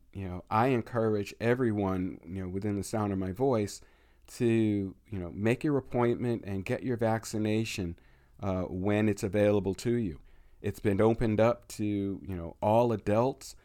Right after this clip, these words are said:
Uh, there's also, uh, considerations being given by the C D C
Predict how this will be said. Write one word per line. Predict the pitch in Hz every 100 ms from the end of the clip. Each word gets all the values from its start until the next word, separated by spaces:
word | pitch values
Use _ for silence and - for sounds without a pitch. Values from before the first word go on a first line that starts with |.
| _ _ -
Uh, | 98 95 92 -
there's | 104 101 98
also, | 104 107 - 110 104 104 - - _ _ -
uh, | 95 92
considerations | 92 101 - 110 107 107 - 107 98
being | 110 107 101
given | 104 104 110 104 104
by | 98 98 98
the | 101
C | - 110
D | 104 104
C | - 107 107 117